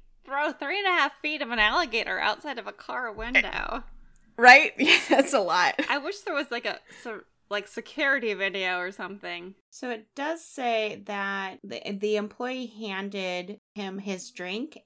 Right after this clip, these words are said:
Speaker 3: and then he tossed the alligator through the window and sped off.
Speaker 2: Was he so mad to throw an alligator?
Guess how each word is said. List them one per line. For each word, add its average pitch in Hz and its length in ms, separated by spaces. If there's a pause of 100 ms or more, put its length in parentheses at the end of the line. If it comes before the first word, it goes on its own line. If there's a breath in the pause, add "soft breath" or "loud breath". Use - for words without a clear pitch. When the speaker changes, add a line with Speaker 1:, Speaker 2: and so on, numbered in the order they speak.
Speaker 3:
and 185 300
then 214 360
he 190 240
tossed 170 480
the 170 140
alligator 165 580
through 180 260
the 170 100
window 170 400
and 165 260
sped 165 320
off. 180 320 (300)
Speaker 2:
Was 208 120
he 208 80
so 196 200
mad 180 260
to 190 80
throw 196 180
an 175 80
alligator? 185 720